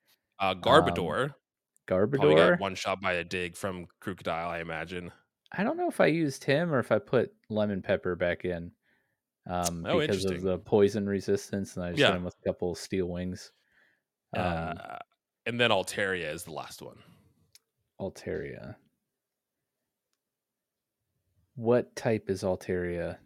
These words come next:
Speaker 2: against?
Speaker 1: Altaria
Speaker 2: Dragon?
Speaker 1: is dragon flying, I
Speaker 2: Dragon
Speaker 1: believe.
Speaker 2: flying.
Speaker 1: Is Altaria
Speaker 2: Uh,
Speaker 1: dragon
Speaker 2: I
Speaker 1: flying?
Speaker 2: pro-, I don't,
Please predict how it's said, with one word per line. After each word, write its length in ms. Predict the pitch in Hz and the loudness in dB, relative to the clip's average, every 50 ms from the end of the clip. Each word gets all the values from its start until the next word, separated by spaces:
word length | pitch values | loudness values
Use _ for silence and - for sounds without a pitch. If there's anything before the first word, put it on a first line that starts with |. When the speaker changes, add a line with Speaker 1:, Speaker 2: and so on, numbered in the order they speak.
| _ _ - | _ _ -10
Speaker 2:
against? 280 | 98 92 90 87 85 | -8 -6 -6 -4 -4
Speaker 1:
Altaria 440 | 104 110 - - 131 131 139 139 139 139 | -4 -4 0 2 4 6 6 6 6 6
Speaker 2:
Dragon? 60 | 131 | 4
Speaker 1:
is 460 | 143 175 190 208 214 104 101 98 - - _ _ _ | 2 2 0 0 -2 -2 -4 -6 -6 -10 _ _ _
dragon 680 | - - 110 104 104 107 107 107 107 117 110 110 110 107 | -14 -12 -8 -4 0 2 4 6 6 6 6 4 0 -2
flying, 840 | 98 - - - - 90 87 82 80 82 76 67 69 73 - 71 - - - - _ _ - | -6 -10 -18 -14 -10 -6 -4 -4 -4 -4 -6 -10 -14 -16 -18 -20 -20 -20 -20 -20 _ _ -14
I 80 | 104 | -12
Speaker 2:
Dragon 360 | - - 95 95 98 104 107 104 | -4 -2 0 0 0 0 -2 -4
Speaker 1:
believe. 80 | 98 - | -6 -8
Speaker 2:
flying. 560 | - - - 98 92 90 87 87 92 - - _ _ - - - - - - _ | -8 -2 -2 0 0 0 -2 -4 -6 -10 -14 _ _ -20 -20 -20 -20 -20 -14 _
Speaker 1:
Is 80 | - | -4
Altaria 60 | - | 4
Speaker 2:
Uh, 60 | 107 120 | 8 10
Speaker 1:
dragon 720 | 135 139 143 143 143 139 143 143 143 143 143 - - - | 12 12 12 12 12 12 12 10 10 10 10 8 6 6
Speaker 2:
I 80 | - 180 | 6 6
Speaker 1:
flying? 80 | 196 110 | 6 6
Speaker 2:
pro-, 320 | 139 185 - 185 - - - - | 6 6 6 6 4 2 0 2
I 120 | 127 156 | 2 4
don't, 320 | 180 190 196 190 170 - | 4 4 2 2 0 -2